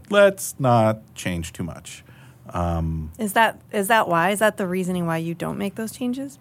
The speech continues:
Speaker 2: Because you don't wanna take it too far away from the original,
Speaker 1: Well, this is
Speaker 2: or
Speaker 1: why it was an argument. Like, the Wizards team was, "Don't change too much. Keep it true to the original spirit."
Speaker 2: Okay.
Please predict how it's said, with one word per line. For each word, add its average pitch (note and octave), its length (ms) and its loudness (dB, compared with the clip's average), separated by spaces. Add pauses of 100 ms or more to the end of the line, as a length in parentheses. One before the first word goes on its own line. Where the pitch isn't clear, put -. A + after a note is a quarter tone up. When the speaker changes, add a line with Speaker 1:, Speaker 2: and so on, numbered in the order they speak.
Speaker 2:
Because F3 240 -6
you F3+ 80 -2
don't E3 200 -2
wanna E3 220 -4
take D#3+ 260 -8
it D3+ 120 -10
too - 120 -10
far - 540 -6
away G3+ 300 0
from G#3 180 -2
the F#3+ 100 0
original, C4 440 2
Speaker 1:
Well, A3+ 80 8
this B3 160 6
is F#3+ 60 4
Speaker 2:
or F3 100 4
Speaker 1:
why A3 140 10
it G3+ 60 6
was F#3 200 6
an D#3 80 4
argument. C3+ 360 4
Like, A#2 180 2
the - 80 4
Wizards A#3+ 420 4
team C#3+ 400 4
was, A#2+ 440 4 (240)
"Don't C3 200 2
change A2 320 0
too A2+ 120 -2
much. F2 360 -2
Keep F#2+ 200 -8
it F#2+ 140 -6 (220)
true G2+ 260 -2
to F#2+ 100 0
the F2+ 120 -4
original E2 400 -4
spirit." E2 500 -2 (160)
Speaker 2:
Okay. - 220 -8